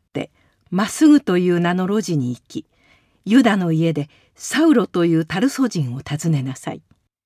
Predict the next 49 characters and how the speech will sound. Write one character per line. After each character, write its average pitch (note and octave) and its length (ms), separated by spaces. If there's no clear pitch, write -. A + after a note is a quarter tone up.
彼 D#3 260
は B2+ 100
今 D#3+ 260
祈 D#3 300
っ - 20
て - 220
い B2 120
る。 - 140
彼 F#3+ 220
は C#3+ 160
ア E3+ 160
ナ C#4 160
ニ C#4+ 160
ア C4+ 80
と B3 160
い A#3 60
う A3 100
人 A#3 240
が C#3+ 80
入 E3 200
っ D#3 40
て - 240
き - 120
て、 - 200
手 A#3 120
を F#3 100
自 F3 220
分 A#3 220
の A3+ 120
上 A3+ 200
に E3 120
置 E3+ 140
い F3+ 60
て - 240
再 C4 400
び A#3 120
見 A3 220
え D#4 60
る B3+ 140
よ G3 160
う D#3+ 40
に D#3 100
し - 120
て F#3 140
く - 120
れ F3+ 100
る E3+ 120
の A#2 160
を C3+ 140